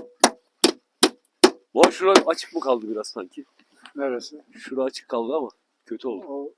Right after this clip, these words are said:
Speaker 2: özellikle yaptım. Saç sağlam tutsun, rüzgar atmasın diye. Kaç tane taş koyacağız.
Speaker 1: Şu duvara yanaşsaydı iyiydi ama.
Speaker 2: Orada duvara yanaştı bu.
Speaker 1: Heh.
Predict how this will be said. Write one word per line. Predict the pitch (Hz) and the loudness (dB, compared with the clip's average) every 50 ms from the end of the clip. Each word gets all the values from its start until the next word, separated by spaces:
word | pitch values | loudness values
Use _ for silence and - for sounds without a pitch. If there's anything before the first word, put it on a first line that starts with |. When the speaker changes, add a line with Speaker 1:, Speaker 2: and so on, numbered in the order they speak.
| _ _ _ _ _ _ _ _ _ _ _ _ _ - - | _ _ _ _ _ _ _ _ _ _ _ _ _ -16 -14
Speaker 2:
özellikle | 131 117 127 143 151 156 156 - - 127 | -10 -8 -6 -6 -6 -8 -10 -10 -8 -6
yaptım. | 120 117 - - 175 143 | -6 -6 -8 -12 -20 -20
Saç | - - 110 147 143 127 - - _ _ _ _ _ _ | -18 -10 -8 -8 -8 -8 -10 -16 _ _ _ _ _ _
sağlam | - 123 120 123 143 143 123 | -12 -10 -8 -8 -8 -10 -12
tutsun, | - - - - 117 104 | -14 -20 -20 -18 -16 -14
rüzgar | 101 104 107 113 127 123 | -14 -14 -10 -6 -6 -4
atmasın | 127 131 - - 113 98 - - 104 107 | -4 -6 -8 -12 -18 -18 -18 -20 -18 -18
diye. | 123 151 156 - _ _ _ _ | -16 -18 -18 -20 _ _ _ _
Kaç | - 127 123 - | -10 -10 -8 -8
tane | - 139 143 127 - | -8 -6 -6 -6 -4
taş | - - 143 135 | -2 -2 -2 -2
koyacağız. | - - 107 101 95 104 143 160 - - _ _ _ _ - _ _ _ _ _ _ _ _ _ _ _ _ | -2 -4 -4 -4 -6 -10 -12 -14 -16 -20 _ _ _ _ -20 _ _ _ _ _ _ _ _ _ _ _ _
Speaker 1:
Şu | _ - - 92 | _ -20 -20 -14
duvara | 95 107 107 113 117 123 | -8 -4 -2 -2 0 0
yanaşsaydı | 120 117 123 131 - - 180 175 147 | 0 -2 -4 -6 -6 -6 -6 -6 -4
iyiydi | 139 139 131 147 123 117 | -6 -6 -6 -6 -4 -4
ama. | 143 160 160 - _ _ _ _ _ _ _ _ _ _ _ _ _ _ _ _ _ _ _ _ _ _ _ _ _ _ _ _ _ _ _ _ | -4 -6 -8 -12 _ _ _ _ _ _ _ _ _ _ _ _ _ _ _ _ _ _ _ _ _ _ _ _ _ _ _ _ _ _ _ _
Speaker 2:
Orada | 180 165 147 139 143 170 160 135 | -8 -6 -6 -4 -6 -6 -8 -8
duvara | 143 139 139 139 131 | -8 -8 -8 -6 -6
yanaştı | 127 123 127 120 - - 151 | -8 -8 -10 -10 -10 -10 -10
bu. | 160 - - - - _ _ _ - - - - - - - _ - - _ | -10 -12 -12 -16 -20 _ _ _ -16 -16 -16 -14 -16 -20 -20 _ -20 -16 _
Speaker 1:
Heh. | - 117 104 | -10 -10 -10